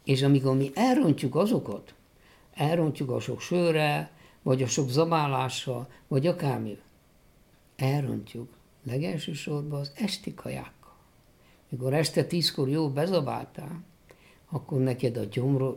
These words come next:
működésed, ahogy lefeküdtél, lelassul, ott benne stagnál az egész étel, romlik, ö, rothad, és az mérgeket termel.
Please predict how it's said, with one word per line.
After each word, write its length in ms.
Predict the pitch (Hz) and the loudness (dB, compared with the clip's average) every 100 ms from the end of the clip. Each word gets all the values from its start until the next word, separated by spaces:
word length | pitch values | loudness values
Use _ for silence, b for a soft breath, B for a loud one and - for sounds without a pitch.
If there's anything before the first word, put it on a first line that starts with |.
| - | -6
működésed, 880 | 120 123 - 113 117 104 - 95 - | -4 -2 -2 -2 -2 -4 -8 -12 -12
ahogy 260 | - 98 107 | -10 -8 -4
lefeküdtél, 800 | 113 113 110 107 110 - 101 | -4 -4 -8 -10 -14 -6 -4
lelassul, 1040 | 95 113 131 135 127 - - 131 131 127 139 B B B B | -2 0 0 0 -2 -6 -6 -4 -2 -4 -8 B B B B
ott 160 | 131 120 | -2 0
benne 360 | 123 135 135 | 4 4 4
stagnál 880 | 113 - 151 131 131 123 120 117 110 | 2 0 2 4 4 2 0 -2 -4
az 180 | 104 110 | -6 -6
egész 420 | 110 107 101 - | -6 -6 -8 -10
étel, 800 | - 127 127 127 123 123 120 123 - B B B - | -2 0 0 -2 -4 -4 -4 -8 -14 B B B -12
romlik, 920 | 98 127 127 131 123 120 120 120 - B B B _ | -2 2 4 4 2 2 0 -4 -16 B B B _
ö, 260 | - 110 104 - - - - - | -4 -2 -4 -6 -16 -20 -14 -2
rothad, 800 | 127 151 - - 120 120 127 - b b b - | 0 0 -2 -4 -2 -2 -2 -10 b b b -6
és 280 | 131 123 - - | -2 -2 -4 0
az 560 | 165 220 117 - - | 2 4 2 -2 -8
mérgeket 680 | - 131 156 214 220 185 170 | -4 0 2 2 0 -4 -6
termel. 640 | - - 202 107 - - | -4 -2 0 -2 -6 -14